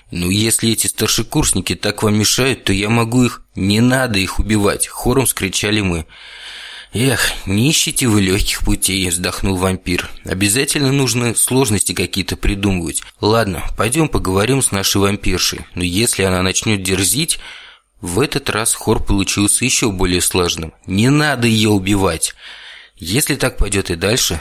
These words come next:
скоро мы эту фразу сможем по голосам разложить, с иронией подумал я.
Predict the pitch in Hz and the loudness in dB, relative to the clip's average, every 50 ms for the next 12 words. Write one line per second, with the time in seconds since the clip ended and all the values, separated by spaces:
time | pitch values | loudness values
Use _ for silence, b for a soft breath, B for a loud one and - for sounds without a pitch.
0 | - - - - - - 143 165 156 139 127 120 - - 123 - - - 104 117 | -4 -4 -4 -2 2 2 2 4 4 2 2 2 0 0 -2 -2 -2 -2 0 0
1 | 113 104 - - 101 104 107 110 107 95 - - 110 104 107 117 131 143 147 - | 0 0 2 2 2 2 2 2 0 -2 -2 -4 -2 0 2 2 2 2 2 0
2 | - 110 95 90 101 95 90 95 98 95 92 92 80 - - - 95 92 101 117 | 0 0 0 0 0 0 2 2 2 2 2 0 0 0 0 2 2 2 2 4
3 | 123 123 113 104 - - 87 87 98 101 101 98 95 90 90 82 76 | 2 2 2 0 0 -2 -2 -2 -2 0 0 0 0 0 -2 -2 -4